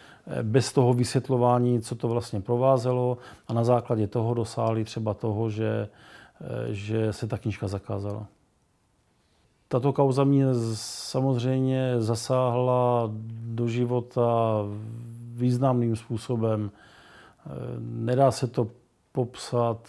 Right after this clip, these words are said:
eh, slovy. Teď čerstvě mě postihlo neštěstí v rodině. Je to všecko z velké části vina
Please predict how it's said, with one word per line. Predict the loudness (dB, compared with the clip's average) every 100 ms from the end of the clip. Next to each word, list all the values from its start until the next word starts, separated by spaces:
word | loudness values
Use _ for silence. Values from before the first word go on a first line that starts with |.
| -10
eh, | -6 -4 -4 -6 -6 -8
slovy. | -10 -8 -2 0 2 2 2 0 -2
Teď | -8 -6
čerstvě | -4 -4 -4 -6 -2 0 -2
mě | -2 -2 -4
postihlo | -6 -10 -10 -6 -2 -2 0 -2 -4 -8 -18 -20 -20 -20 -20 -4
neštěstí | -2 0 -2 -4 -4
v | -2
rodině. | -2 -2 -2 0 0 -2 -2 -4 -8 -10 -12 -14 -16 -18 -18 -16 -16 -14 -10 -8 -2
Je | 0
to | 0 -2
všecko | -4 -10 -4 -2 0
z | 0
velké | 2 0 -2 -4
části | -4 -4 -4 -4
vina | -2 -2 -2 -4 -6